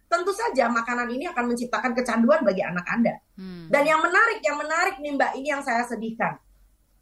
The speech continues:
Speaker 1: Dengan kita membuka lebar investasi, hati-hati. Dengan kita membuka lebar, lebar-lebar pintu investasi, Anda pernah ngitung nggak investasi apa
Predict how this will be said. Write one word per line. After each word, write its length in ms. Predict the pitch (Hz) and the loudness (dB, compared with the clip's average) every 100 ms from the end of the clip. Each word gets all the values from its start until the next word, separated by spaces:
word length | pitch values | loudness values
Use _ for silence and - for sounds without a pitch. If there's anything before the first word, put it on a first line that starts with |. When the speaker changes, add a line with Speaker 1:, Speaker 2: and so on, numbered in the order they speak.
| _ _ | _ _
Speaker 1:
Dengan 420 | - 339 403 427 | -2 2 4 2
kita 240 | 381 349 320 | 2 2 4
membuka 480 | 294 269 262 254 247 | 4 4 2 2 2
lebar 480 | 240 226 180 - | 2 2 2 -2
investasi, 800 | - 226 226 208 214 185 - 175 - _ _ _ _ | -4 -2 0 -2 -2 -6 -6 -8 -10 _ _ _ _
hati-hati. 540 | - 180 208 214 190 160 _ | -8 0 2 2 -2 -8 _
Dengan 400 | 208 285 349 - | 4 4 4 -2
kita 240 | 311 277 | 2 2
membuka 400 | 269 254 240 226 | 4 2 2 4
lebar, 480 | 226 233 220 - - _ | 4 2 0 -2 -10 _
lebar-lebar 680 | 208 208 202 202 202 185 180 | 0 4 4 2 2 0 -2
pintu 320 | 233 226 226 | -6 -4 -2
investasi, 720 | 196 190 185 180 180 - 165 - _ | -2 -2 -4 0 -2 -2 -8 -8 _
Anda 260 | - 240 285 | 2 4 4
pernah 320 | 277 240 240 | 4 2 2
ngitung 320 | 247 240 311 | 2 2 4
nggak 220 | 208 - - | 4 2 4
investasi 720 | 240 233 220 - 208 208 226 | 4 4 -2 2 0 0 -4
apa 500 | 196 - 233 302 | -4 0 2 2